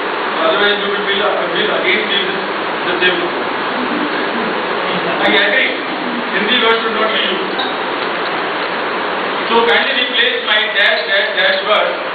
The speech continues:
with man with bad attitude, that is ugly। But however, I feel that there are occasions when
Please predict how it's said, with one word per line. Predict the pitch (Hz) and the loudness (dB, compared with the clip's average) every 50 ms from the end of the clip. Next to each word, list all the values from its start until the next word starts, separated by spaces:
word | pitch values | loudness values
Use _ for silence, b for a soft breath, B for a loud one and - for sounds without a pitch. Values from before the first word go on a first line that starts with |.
| - - - - - - 202 | -4 -4 -4 -4 0 2 4
with | 220 214 220 226 - - - - - - - - - - - - - - - 180 | 4 4 2 0 -2 -2 -4 -4 -4 -4 -4 -4 -4 -4 -4 -4 -4 -2 2 4
man | 185 - - - | 4 4 4 4
with | 226 - - - | 2 0 0 2
bad | 202 202 208 202 185 185 | 2 2 4 2 2 0
attitude, | 185 185 - 185 185 185 175 - - 185 | 0 -2 -2 -2 -2 -2 -4 -2 0 2
that | 180 180 | 2 2
is | 175 175 | 2 2
ugly। | 175 170 165 165 160 - - - - - - - - - - - - - - - - - - - 370 - - - - - - - - - - - - - - - - - - - - - - - - - - - - - - - - - - - - - - - - - - - - - - - - - - - - - - - - - - - - - - - - - - - - - - - - 190 | 0 0 0 0 -2 -2 -4 -4 -4 -4 -4 -4 -4 -4 -4 -4 -4 -4 -2 -2 -2 -2 -2 -2 -2 -2 -2 -2 -2 -2 -2 -2 -2 -2 -2 -4 -4 -4 -4 -2 -2 -2 -2 -2 -2 -2 -2 -2 -2 -4 -4 -4 -4 -2 -2 -2 -2 -2 -4 -4 -4 -4 -4 -4 -4 -4 -4 -4 -4 -4 -4 -4 -4 -4 -4 -4 -4 -4 -4 -4 -4 -2 -2 -2 -2 -2 -4 -4 -4 -4 -4 -4 -4 -4 -4 -2 2 2
But | 196 247 - - | 4 4 4 4
however, | 202 214 226 240 254 247 240 | 2 2 2 2 2 2 2
I | 240 240 233 240 240 | 2 0 0 0 0
feel | - - 247 - 403 403 - - - - - - - - - - - - - - - - - - - - - 202 | 0 0 0 -2 -4 -4 -6 -6 -6 -6 -6 -6 -6 -6 -6 -4 -4 -4 -4 -4 -4 -4 -4 -4 -4 -2 2 4
that | 214 220 - - - - - - - - - - - - - - - - - - - - - - - - - - - - - - - 208 | 4 6 6 4 2 0 -2 -4 -4 -4 -4 -4 -4 -4 -4 -4 -4 -4 -4 -4 -4 -4 -4 -4 -2 -2 -2 -2 -2 -2 -2 0 2 4
there | 220 240 247 233 | 4 6 6 6
are | 233 226 - - - - - - - - - - - - - - - - - - - - - - - - | 6 4 4 2 0 -2 -4 -4 -6 -6 -6 -6 -6 -6 -6 -6 -4 -4 -4 -4 -4 -4 -4 -2 -2 0
occasions | - 233 226 240 233 233 - - - - - - - - - - - - - - - | 4 4 4 4 4 4 2 2 0 -2 -4 -4 -4 -4 -4 -4 -4 -4 -2 0 4
when | 202 220 226 | 4 4 4